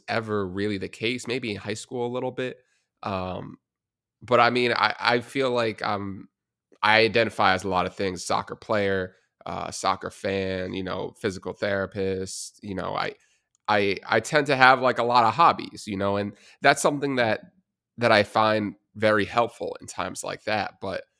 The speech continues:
um, when I had that ankle surgery, man, that, that was tough because I couldn't, <laughs> couldn't go anywhere. It was, it was me in my apartment, and, you know, I was in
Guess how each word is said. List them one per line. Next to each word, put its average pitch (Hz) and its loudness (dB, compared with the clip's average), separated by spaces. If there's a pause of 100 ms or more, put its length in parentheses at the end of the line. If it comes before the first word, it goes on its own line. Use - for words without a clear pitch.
(260)
um, 87 -6
when 107 -6
I - -2
had 151 -4
that 87 -4
ankle 95 -4
surgery, 85 -8
man, 87 -12
that, 117 -2
that 127 0
was 87 -8
tough - -8
because 90 -10 (720)
I - -6
couldn't, 135 0
<laughs> - -8
couldn't 135 0
go 135 8
anywhere. 110 2 (380)
It 107 2
was, 110 0
it 113 2
was 120 2
me 135 2
in 135 2
my 113 6
apartment, 127 0
and, 104 -4
you 104 -4
know, 117 0
I 113 2
was 107 -2
in 98 -6